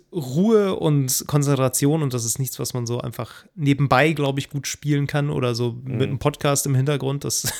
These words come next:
Speaker 1: <laughs> ist dann nicht so das Spiel dafür und, äh, klar, genau, also ähnliches, ähnliches Problem vielleicht und sicherlich dann vielleicht auch so der Grund, warum manche Spiele überhaupt auf diesem, auf diesem Pile,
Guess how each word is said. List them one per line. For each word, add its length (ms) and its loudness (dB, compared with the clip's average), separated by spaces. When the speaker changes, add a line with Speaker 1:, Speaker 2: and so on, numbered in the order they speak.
Speaker 1:
<laughs> 140 -4
ist 680 -2
dann 200 4
nicht 160 6
so 120 6
das 180 6
Spiel 300 4
dafür 540 4
und, 300 0
äh, 160 4
klar, 300 4
genau, 240 4
also 220 4
ähnliches, 760 4
ähnliches 400 4
Problem 460 4
vielleicht 600 0
und 260 2
sicherlich 680 2
dann 360 0
vielleicht 380 2
auch 100 -2
so 140 -2
der 140 4
Grund, 260 0
warum 160 0
manche 240 0
Spiele 320 -6
überhaupt 480 -2
auf 140 -6
diesem, 340 -6
auf 120 -8
diesem 260 2
Pile, 540 4